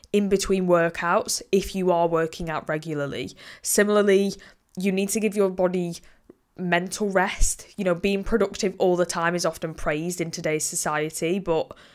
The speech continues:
your brain needs some time off. It really does. It needs time to just do nothing, think about nothing.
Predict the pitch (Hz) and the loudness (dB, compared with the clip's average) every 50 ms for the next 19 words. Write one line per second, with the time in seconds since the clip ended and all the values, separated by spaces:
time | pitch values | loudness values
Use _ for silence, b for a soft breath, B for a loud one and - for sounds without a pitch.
0 | b b b b b b b _ _ _ _ - 196 202 202 196 196 202 196 220 | b b b b b b b _ _ _ _ -2 2 4 4 4 4 2 2 2
1 | 269 269 247 208 208 208 202 202 - 196 185 185 - 196 165 165 170 160 - - | 2 0 -2 -4 -4 -4 -4 -4 -4 -4 -4 -4 -4 -2 -2 0 0 -2 -2 -4
2 | - - - - - 190 185 185 185 190 196 196 185 185 185 175 165 165 - - | -6 -10 -10 -2 0 0 2 4 4 4 4 4 4 2 2 0 0 0 -2 -4
3 | 185 196 196 190 - 220 196 196 202 208 226 202 196 190 185 160 180 175 175 165 | -4 -4 -4 -4 -2 0 0 0 0 -2 -4 -4 -4 -6 -4 0 2 2 2 2
4 | 170 170 170 - 170 170 175 - - 175 165 170 196 190 180 170 - 180 175 175 | 0 -2 -2 -2 -4 -4 -4 -4 -4 -4 -4 -2 -2 0 0 0 0 -2 -4 -4
5 | - 185 170 170 170 175 175 | 0 0 0 0 0 -2 -6